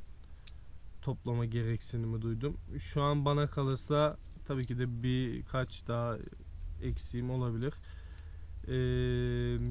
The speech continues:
şöyle söyleyeyim, araç, araçta ışıkla ilgili sıkıntım var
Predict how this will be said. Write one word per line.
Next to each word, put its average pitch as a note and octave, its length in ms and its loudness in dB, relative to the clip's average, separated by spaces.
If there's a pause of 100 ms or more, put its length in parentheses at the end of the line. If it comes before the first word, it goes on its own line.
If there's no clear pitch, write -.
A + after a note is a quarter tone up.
(1300)
şöyle C#3+ 760 8 (840)
söyleyeyim, D3 420 6 (100)
araç, D#3+ 560 10 (400)
araçta F#3 720 8
ışıkla F#3+ 580 8
ilgili E3 440 12
sıkıntım C#3+ 680 12
var D3+ 140 12